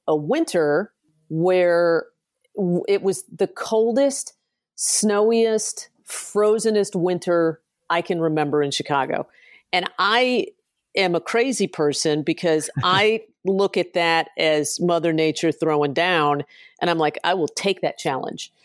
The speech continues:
Speaker 1: So I go out no matter how cold it is. I,
Speaker 2: Yeah.
Speaker 1: I, I go out. <laughs> So I was going out on these days and the, the lake, what had happened to the lakefront was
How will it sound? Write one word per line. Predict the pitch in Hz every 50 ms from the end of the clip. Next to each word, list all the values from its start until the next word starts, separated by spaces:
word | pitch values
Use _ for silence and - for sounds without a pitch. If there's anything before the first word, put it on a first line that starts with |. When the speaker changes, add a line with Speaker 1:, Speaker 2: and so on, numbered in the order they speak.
| _
Speaker 1:
So | - - 185 -
I | 165 175 220
go | 226 262 233 190
out | 175 175 180 190 196 - -
no | - 180
matter | 170 170 160 156
how | 170 156
cold | - - 165 151 151 156
it | - -
is. | 139 - - - - - - - _ _ _ -
I, | - 175 -
Speaker 2:
Yeah. | 117 117 123 107 - - -
Speaker 1:
I, | 185 190 202 196 - -
I | - 160 - - 175 180
go | 175 180 175 165 156
out. | 143 - - - _ - -
<laughs> | -
So | - - - 240 226 - 277 277 226 233 226 - - - - - - - _ _ _ _ _ -
I | 180
was | 202 208 180 160
going | - - 220 233 247 269 262 240
out | 220 208 202 196
on | 190 185
these | 180 175 175 -
days | - 175 170 170 170 165 156 151 151 147 - - - -
and | - 165 160 160 156 151 151 147 - - _ _ _ -
the, | 165 175 185
the | 180 - 175 202
lake, | 196 202 214 214 - -
what | 214 208 202
had | 202
happened | 196 254 294 311 294 233 196
to |
the | 202 185
lakefront | 190 196 190 190 - 170 - -
was | 165 156 151 147 143 -